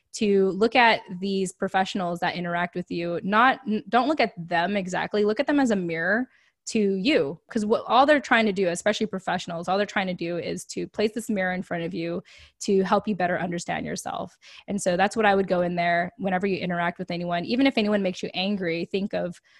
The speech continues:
"Why did that person make me angry?" You know? So anyway, that's a little tip on that.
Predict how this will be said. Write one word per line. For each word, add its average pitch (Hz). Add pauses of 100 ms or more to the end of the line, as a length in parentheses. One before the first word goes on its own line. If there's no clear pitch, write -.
(140)
"Why 208
did 427
that 453
person 247
make 202
me 170
angry?" 185 (160)
You 180
know? 175
So 254
anyway, 220
that's 220
a 262
little 240
tip -
on 226
that. 175